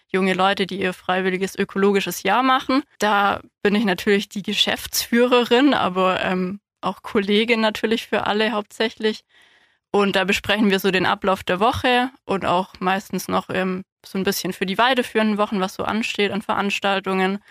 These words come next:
an Terminen und so weiter. Und, ähm, jetzt heute zum Beispiel hatte ich einen Termin mit dem katholischen Dekanat Ulm. Wir wollen, ähm,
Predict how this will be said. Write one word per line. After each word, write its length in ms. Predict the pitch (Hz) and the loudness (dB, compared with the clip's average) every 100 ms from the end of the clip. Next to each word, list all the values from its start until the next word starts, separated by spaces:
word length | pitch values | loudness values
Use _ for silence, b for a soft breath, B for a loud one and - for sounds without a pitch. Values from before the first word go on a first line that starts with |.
| b b b b | b b b b
an 140 | 196 | -4
Terminen 720 | - 208 202 220 214 202 202 | -2 0 2 4 4 2 0
und 140 | 190 196 | -2 -4
so 160 | 196 | -4
weiter. 520 | 190 196 202 202 202 202 _ _ _ _ _ _ | -2 0 0 0 -2 -4 _ _ _ _ _ _
Und, 440 | 190 190 190 190 - | -2 0 0 -4 -2
ähm, 340 | 175 190 190 | -2 -2 -2
jetzt 220 | 190 - | -4 -4
heute 220 | 208 226 220 | -2 -2 -2
zum 180 | - | -4
Beispiel 320 | 196 196 - 202 | -2 -2 -2 -2
hatte 140 | 190 | -4
ich 120 | 190 | -6
einen 60 | 180 | -8
Termin 560 | - 190 196 208 208 | -6 -2 0 2 2
mit 160 | 190 185 | 0 0
dem 180 | 185 185 | -2 -2
katholischen 640 | - - - 202 208 190 | -4 -4 -2 0 0 -2
Dekanat 580 | 180 185 - 185 190 190 | -4 -6 -6 -4 -2 -4
Ulm. 460 | - 196 269 330 359 b b b - | 0 2 4 4 2 b b b -4
Wir 160 | 196 | -2
wollen, 460 | 180 190 190 190 185 | 2 2 2 2 0
ähm, 440 | - 190 190 185 | 0 0 -2 -4